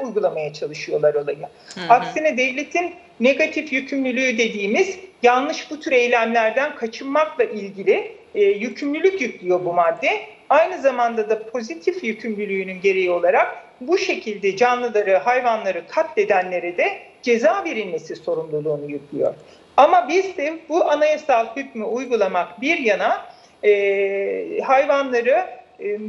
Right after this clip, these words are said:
Speaker 1: hepimizin vicdanını sızlatır şekilde,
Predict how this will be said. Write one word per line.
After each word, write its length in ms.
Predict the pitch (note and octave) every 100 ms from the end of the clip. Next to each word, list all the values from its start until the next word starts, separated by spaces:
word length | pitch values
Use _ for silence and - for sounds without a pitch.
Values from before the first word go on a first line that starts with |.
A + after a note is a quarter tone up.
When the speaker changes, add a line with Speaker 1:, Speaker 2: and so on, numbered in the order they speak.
| G3 - G3+
Speaker 1:
hepimizin 580 | D#4+ E4 C4+ A3 A3+ G#3+
vicdanını 1040 | A#3+ A3+ B3 B3 B3+ C4+ A#3+ G3+ G#3 G#3
sızlatır 540 | G#3 C4 A3 A#3 A#3+
şekilde, 800 | C4+ - - G3 D#3+ F#3+ E4 G4